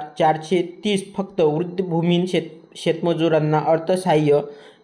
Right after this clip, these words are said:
या योजनेवरील आस्थापनेसाठी बत्तीस कोटी अठरा लक्ष त्र्याहत्तर हजार ब्याण्णव फक्त इतका निधी, अ, आपल्याला दिलेला आहे. येथील शासन निर्णय सर्व विभागीय आयुक्त यांना वितरित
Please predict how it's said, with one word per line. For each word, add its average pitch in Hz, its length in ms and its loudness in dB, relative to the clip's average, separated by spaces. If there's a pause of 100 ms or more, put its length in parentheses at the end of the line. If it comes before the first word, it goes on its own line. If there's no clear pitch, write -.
या 175 160 2
योजनेवरील 170 760 2
आस्थापनेसाठी 180 1040 -2 (220)
बत्तीस 165 480 -2
कोटी 208 480 0
अठरा 180 320 0
लक्ष 202 360 2
त्र्याहत्तर - 960 -4
हजार 165 400 2
ब्याण्णव 160 460 2
फक्त - 240 -8
इतका 170 300 0
निधी, 170 320 -2 (720)
अ, - 80 -2 (280)
आपल्याला 165 420 2
दिलेला 220 420 4
आहे. 135 140 0 (220)
येथील 175 340 -4
शासन 185 380 -2
निर्णय 175 320 0
सर्व 185 300 0
विभागीय 156 480 2
आयुक्त 151 340 2
यांना 165 380 0
वितरित 170 380 0